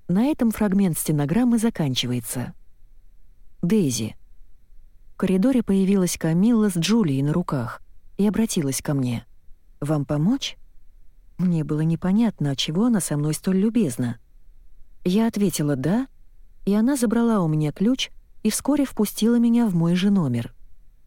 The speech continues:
И сама прошла туда за мною следом.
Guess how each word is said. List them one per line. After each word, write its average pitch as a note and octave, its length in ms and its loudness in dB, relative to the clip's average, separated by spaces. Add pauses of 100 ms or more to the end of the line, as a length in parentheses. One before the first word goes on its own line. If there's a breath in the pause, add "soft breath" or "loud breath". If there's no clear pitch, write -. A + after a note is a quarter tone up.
(180)
И G#3+ 80 0
сама A#3+ 320 2
прошла - 380 -2
туда D3+ 300 0
за F#3 140 0
мною D3 260 2
следом. C3 600 -2